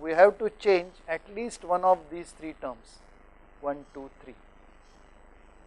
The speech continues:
Either change in the interaction with the environment, or change in interaction, uh, thermal interaction with the environment, or change in thermal interaction with whatever other sources you may have,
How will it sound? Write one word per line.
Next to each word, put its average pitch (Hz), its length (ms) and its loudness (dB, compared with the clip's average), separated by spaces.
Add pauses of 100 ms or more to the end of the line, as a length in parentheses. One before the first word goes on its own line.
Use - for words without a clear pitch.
Either 147 260 6
change 170 420 -4
in 170 240 -10
the 147 240 4 (460)
interaction 165 600 8
with 156 160 -8
the 156 100 4
environment, 160 720 6 (520)
or 147 140 -2 (100)
change 165 340 -4
in 165 120 -10
interaction, 151 640 2 (460)
uh, 139 160 -4 (160)
thermal 160 300 -2
interaction 170 560 4
with 170 140 -12
the 165 100 -6
environment, 165 680 4
or 151 180 -10
change 156 280 -8
in 170 140 -10
thermal 151 340 -4
interaction 156 680 -6
with 156 120 -8 (540)
whatever 170 440 6
other 151 260 6
sources 147 520 -6
you 156 80 -12
may 147 180 -4
have, 147 220 0